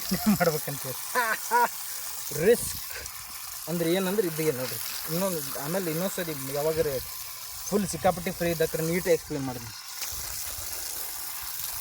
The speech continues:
ರಿಸ್ಕ್ ಅಂದ್ರೆ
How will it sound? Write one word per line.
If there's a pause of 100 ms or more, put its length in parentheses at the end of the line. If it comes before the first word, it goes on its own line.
(1800)
ರಿಸ್ಕ್
ಅಂದ್ರೆ